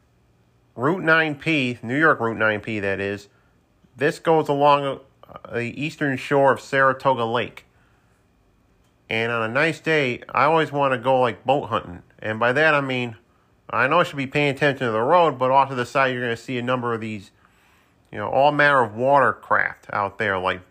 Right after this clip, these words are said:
pontoon boats, motorboats, one thing or another like that. I've even seen yachts, yachts out there. <laughs> Appropriate enough, I'm playing yacht rock.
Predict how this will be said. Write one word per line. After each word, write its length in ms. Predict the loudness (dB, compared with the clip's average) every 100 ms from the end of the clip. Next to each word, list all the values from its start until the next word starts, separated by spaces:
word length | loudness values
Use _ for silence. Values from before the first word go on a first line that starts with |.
| _ _
pontoon 600 | 2 2 0 -2 -2 0
boats, 480 | 2 2 0 -4 -20
motorboats, 1000 | -6 -2 0 0 2 4 4 0 -8 -20 _ -20 _ _ _ _ _ _ _ _ _ _
one 220 | -2 0 0
thing 140 | -2
or 20 |
another 140 | 2 2
like 180 | 2
that. 180 | 0 2
I've 160 | 2 0
even 180 | -4 -6
seen 300 | -6 -6 -4
yachts, 720 | 2 2 2 -6 -20 -20 -20 _ _ -20 -20 -14
yachts 440 | -2 0 0 0
out 240 | 0 0 -2
there. 240 | 0 0 0
<laughs> 140 | -2
Appropriate 480 | 0 0 0 2 2
enough, 200 | 0 0
I'm 140 | -2
playing 340 | 0 -2 -2 -2
yacht 260 | 0 0
rock. 400 | 0 -2 -4 -14